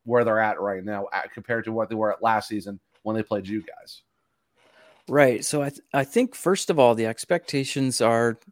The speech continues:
Speaker 2: still, you know, not too crazy out here, at least. I think people are excited and they would love to see Seattle make the playoffs. But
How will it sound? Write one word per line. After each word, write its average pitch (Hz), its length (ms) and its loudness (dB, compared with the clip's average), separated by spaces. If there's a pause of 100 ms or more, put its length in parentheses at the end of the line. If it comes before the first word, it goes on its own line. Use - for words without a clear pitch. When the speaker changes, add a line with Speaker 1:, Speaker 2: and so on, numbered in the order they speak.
(100)
Speaker 2:
still, 196 560 0 (180)
you 180 140 -2
know, 160 120 2
not 156 320 -2
too - 280 -4
crazy 120 540 -4
out 101 180 0
here, 104 180 -2
at - 80 -2
least. 98 460 -4 (340)
I 104 120 -8
think 104 200 -10
people 113 280 -4
are 110 160 4
excited 101 500 0
and 98 140 -4
they 95 100 -2
would 95 140 -6
love 110 180 0
to 113 60 -8
see 110 200 -6
Seattle 98 340 -2
make 98 180 -6
the 104 60 -14
playoffs. 92 480 -6
But 92 200 -4